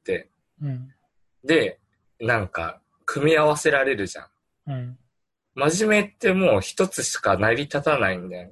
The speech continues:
Speaker 1: もう。
Speaker 2: あ、そう。
Speaker 1: うん。
Speaker 2: なるほど。
Speaker 1: うん。
Speaker 2: うん。
Speaker 1: 性格悪いけど真面目だよねとかって言われない。
Speaker 2: うん。
Speaker 1: そう。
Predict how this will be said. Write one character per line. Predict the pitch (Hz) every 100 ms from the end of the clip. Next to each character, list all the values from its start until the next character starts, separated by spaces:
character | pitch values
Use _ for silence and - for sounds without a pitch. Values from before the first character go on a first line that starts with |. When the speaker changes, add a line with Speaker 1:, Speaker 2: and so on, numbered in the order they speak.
| _
Speaker 1:
も | 101
う。 | 90 - _ _ _ _ _ -
Speaker 2:
あ、 | 117
そ | - 127 117 113 113 _ _ _ _ _
う。 | 110
Speaker 1:
う |
ん。 | 101 87 87 _ _ _ _ _
Speaker 2:
な | 131
る | 117
ほ | 107 -
ど。 | 131 202 427 _ _ _ _ _ _ _ _ _ _ _ _ _
Speaker 1:
う | 107
ん。 | 107 98 92 85 - _ _ _ _ _ _ _ - _ _
Speaker 2:
う |
ん。 | 143
Speaker 1:
性 | 120 151
格 | 160 156 151
悪 | 143 151 135
い |
け | -
ど | 98
真 | 98 98 104
面 | 117 110
目 |
だ | 117
よ | 92
ね | 92
と | 90 -
か | 95
っ |
て | -
言 | 113
わ | 123
れ | 139
な | 135 110
い。 | 95 95 _ _ _ _ _ _ _ _ _ _ _ _ _ _ _ _ _ _ _ _ _
Speaker 2:
う | 127
ん。 | 120 117 123 _ _ _ _ _ _ _ _
Speaker 1:
そ | - - 104 90
う。 | -